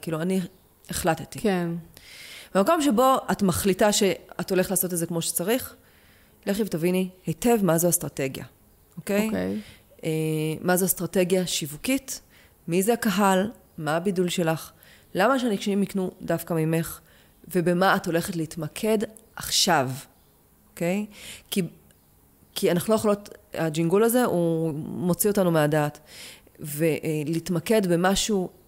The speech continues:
Speaker 1: אחד, וללכת איתו תקופה. עד שהוא קורה, עד שהוא מממש, עד ש-, אה, שמה שאת, אה, זה כמו קופסה שחורה, שעד שאת מכ-,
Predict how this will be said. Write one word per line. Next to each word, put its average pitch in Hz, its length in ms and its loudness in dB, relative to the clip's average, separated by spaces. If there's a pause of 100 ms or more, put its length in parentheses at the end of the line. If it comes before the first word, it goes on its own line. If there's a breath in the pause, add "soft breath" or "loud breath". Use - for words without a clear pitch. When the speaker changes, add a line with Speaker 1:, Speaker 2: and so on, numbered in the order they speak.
(120)
Speaker 1:
אחד, 233 360 2 (1120)
וללכת 277 460 4
איתו 269 180 0
תקופה. 196 380 0 (1200)
עד 226 280 2 (320)
שהוא 190 200 -2
קורה, 202 300 0 (600)
עד 202 180 2
שהוא 220 160 2
מממש, 185 440 2
עד 202 200 0
ש-, - 60 -2 (720 loud breath)
אה, 156 220 0
שמה 175 340 -2
שאת, 208 260 -4 (420)
אה, 170 40 -10 (1040 loud breath)
זה 160 80 -10
כמו 175 120 2
קופסה 185 280 2
שחורה, 170 320 2
שעד 190 200 2
שאת 202 140 2
מכ-, 180 200 -4